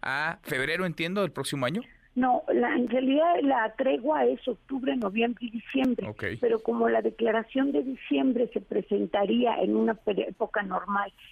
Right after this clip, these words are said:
Speaker 2: el diecisiete de enero, pues lo mandan hasta febrero para que así diciembre realmente quede con un respiro. Y fíjate que hay otros temas interesantes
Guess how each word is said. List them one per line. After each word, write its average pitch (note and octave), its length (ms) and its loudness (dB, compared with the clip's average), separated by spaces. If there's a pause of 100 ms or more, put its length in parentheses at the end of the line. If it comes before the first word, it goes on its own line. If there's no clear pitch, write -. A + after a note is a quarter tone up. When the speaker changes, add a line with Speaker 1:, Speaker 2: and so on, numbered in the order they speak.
(100)
Speaker 2:
el G#3 140 0
diecisiete A3 600 0
de C4 100 4
enero, B3 400 2 (260)
pues G#3+ 180 0
lo A3 120 2
mandan A3+ 500 0
hasta G3 260 -6
febrero G#3+ 580 0 (240)
para F#3 220 -2
que G3+ 160 -4
así G3 260 -4 (200)
diciembre A#3 560 -2
realmente G#3+ 560 0
quede A3 380 2 (280)
con G3+ 180 0
un G#3+ 180 2
respiro. B3 600 0
Y B3+ 120 -2
fíjate D4+ 400 -2
que C#4 100 0
hay C4 120 4
otros C4+ 300 0 (300)
temas B3+ 360 0
interesantes A3 760 0